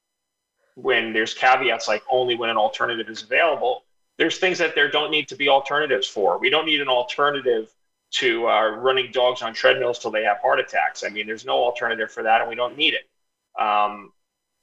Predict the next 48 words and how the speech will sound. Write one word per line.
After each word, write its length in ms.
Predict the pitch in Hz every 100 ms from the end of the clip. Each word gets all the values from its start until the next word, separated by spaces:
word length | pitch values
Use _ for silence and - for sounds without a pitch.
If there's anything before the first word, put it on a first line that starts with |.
| -
and 120 | 123
the 80 | 123
list 300 | 131 151 -
goes 220 | 143 135
on 180 | 135 135
and 100 | 135
on. 200 | 123 120
A 40 |
lot 200 | 113 120
of 80 | 127
animal 240 | 123 123
experimentation 720 | 123 - 123 120 117 117 117 120
is 60 | 110
just 180 | 117 -
stupid 280 | 131 123
and 140 | 120 113
wasteful 400 | 113 117 - 120
and 100 | 113
can 80 | 110
just 220 | 110 110
stop 380 | - 135 143 -
without 320 | 110 110 110
having 280 | 107 110 110 -
to 240 | 104 104 - - -
have 160 | 113 110
some 240 | 120 113
replacement 540 | 110 - 147 - 104
for 260 | - 104 87
it. 80 | - _ _
So 220 | - 135
you 160 | 131 135
do 100 | 175
get 160 | 147 143
into 280 | 131 127
a 40 | 117
sticky 440 | - 139 131 120
territory 600 | - 139 139 - 117 104 104
when 180 | 107
it's, 400 | 104 - - - _ _ _
well, 140 | - 131
okay, 240 | 131 123 117
well, 120 | 117
we're 120 | 117
gonna 140 | 117
end 180 | 110 120
animal 280 | 113 117 113
experimentation, 760 | 110 - 107 107 - 107 113 107
but 140 | 104